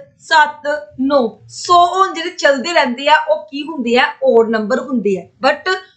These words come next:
ਹੁਣ ਇੱਥੋਂ ਦਾ ਇਹ ਕੰਮ ਨਹੀਂ ਚੱਲਣਾ, ਸਾਨੂੰ ਇਹਦੇ ਬਾਰੇ ਡਿਟੇਲ ਵਿੱਚ ਵੀ ਪੜ੍ਹਨਾ ਪਏਗਾ। ਸਭ ਤੋਂ ਪਹਿਲਾਂ ਮੈਂ ਔਡ ਨੰਬਰ ਦੀ ਡੈਫੀਨੇਸ਼ਨ ਤੇ ਆਵਾਂ। Odd number are defined as any number which cannot be divided by two। ਉਹ ਨੰਬਰ ਜਿਹੜੇ ਦੋ ਦੇ ਨਾਲ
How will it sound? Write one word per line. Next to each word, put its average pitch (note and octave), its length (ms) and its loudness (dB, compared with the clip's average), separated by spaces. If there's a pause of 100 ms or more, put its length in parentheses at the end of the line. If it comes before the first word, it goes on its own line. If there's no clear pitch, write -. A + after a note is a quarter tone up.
(120)
ਹੁਣ E4 260 -2
ਇੱਥੋਂ C4 260 -16
ਦਾ D#4 80 4
ਇਹ E4 160 -2
ਕੰਮ C4 200 2
ਨਹੀਂ B3+ 260 -6
ਚੱਲਣਾ, D#4 400 2 (200)
ਸਾਨੂੰ D#4 380 0
ਇਹਦੇ D#4 280 -2
ਬਾਰੇ B3+ 220 2
ਡਿਟੇਲ B3 400 -2
ਵਿੱਚ C4+ 200 -8
ਵੀ E4 120 -4
ਪੜ੍ਹਨਾ B3+ 460 2 (120)
ਪਏਗਾ। A#3+ 360 0 (300)
ਸਭ D#4+ 160 0
ਤੋਂ G4+ 180 -2
ਪਹਿਲਾਂ F#4+ 220 0
ਮੈਂ F#4+ 200 4
ਔਡ D#4+ 220 4
ਨੰਬਰ F4 240 -4
ਦੀ E4+ 80 -4
ਡੈਫੀਨੇਸ਼ਨ C#4 680 -2
ਤੇ F4+ 260 -2
ਆਵਾਂ। A#3+ 260 2 (420)
Odd F#4 240 6 (100)
number D#4 280 2 (220)
are C#4 160 4
defined D#4+ 500 -2 (140)
as D#4+ 100 2 (160)
any C4+ 220 0 (100)
number B3 260 0 (140)
which - 240 -10
cannot D#4 480 -2
be E4 160 -8
divided B3 400 0
by A#3+ 160 4
two। A#3+ 160 -10 (120)
ਉਹ D#4 200 8
ਨੰਬਰ C#4+ 480 0
ਜਿਹੜੇ C#4 180 -6 (160)
ਦੋ B3+ 240 6
ਦੇ D#4+ 140 -2
ਨਾਲ A#3+ 360 2